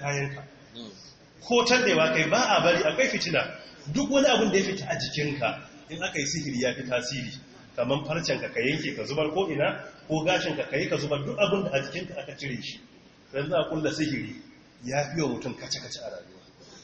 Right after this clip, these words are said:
Speaker 1: Ya yi wa manzo Allah sihiri. Ya je sa ɗan gashi ya ɗauka aka haɗa sihirin aka sa a zu-, a rijiya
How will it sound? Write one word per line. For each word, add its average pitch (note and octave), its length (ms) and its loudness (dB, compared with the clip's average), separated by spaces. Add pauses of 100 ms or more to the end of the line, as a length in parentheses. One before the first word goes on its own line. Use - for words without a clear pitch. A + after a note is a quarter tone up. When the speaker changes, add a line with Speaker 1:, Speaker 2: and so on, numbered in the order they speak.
(1900)
Speaker 1:
Ya C#3 100 0
yi E3+ 60 4
wa E3 60 4
manzo C3+ 200 4
Allah D3+ 200 4
sihiri. B2+ 420 -2 (500)
Ya E3+ 140 4
je G#3+ 180 2
sa A3+ 260 2
ɗan A3+ 200 4
gashi B3+ 340 6
ya F3+ 80 4
ɗauka F#3+ 240 4 (120)
aka F3+ 180 0
haɗa E3 180 -2
sihirin D#3+ 340 -2
aka D#3+ 140 -6
sa A3+ 180 0
a B2+ 60 2
zu-, D3 400 -4
a D3 160 6
rijiya C#3 560 2